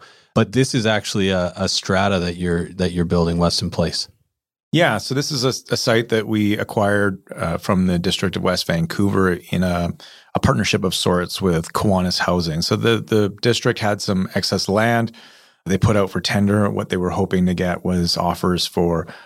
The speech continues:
Speaker 2: a market condo building or a market building. And, um, and, and then the north half of the site was for family-oriented, um, subsidized housing, so affordable family housing. So that was where Kiwanis Housing came in. And so we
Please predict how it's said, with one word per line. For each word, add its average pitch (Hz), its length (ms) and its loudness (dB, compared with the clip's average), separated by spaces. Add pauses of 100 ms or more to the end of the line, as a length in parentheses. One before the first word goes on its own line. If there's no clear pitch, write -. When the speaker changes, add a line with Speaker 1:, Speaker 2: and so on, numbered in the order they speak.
(120)
Speaker 2:
a 95 100 2
market 95 480 2 (160)
condo 143 260 2
building 123 380 2
or 107 80 0
a 95 60 0
market 95 480 -4
building. 113 520 0
And, 95 540 0
um, 90 540 0 (120)
and, 90 420 0
and 90 140 2
then 85 160 2
the 85 80 2
north 147 260 4
half 107 260 -4
of - 40 -6
the 92 80 -4
site 90 500 -2
was 92 260 0
for 85 180 -4
family-oriented, 90 1080 0 (500)
um, 80 360 0
subsidized 87 460 0
housing, 76 300 -2
so 85 320 0
affordable 90 440 0
family 80 280 0
housing. 73 360 -4 (300)
So - 100 0
that 110 160 4
was 104 160 0
where 98 120 2
Kiwanis 92 440 -2
Housing 101 300 2
came 113 200 2
in. 165 160 2
And 139 120 0
so 113 120 0
we 104 120 2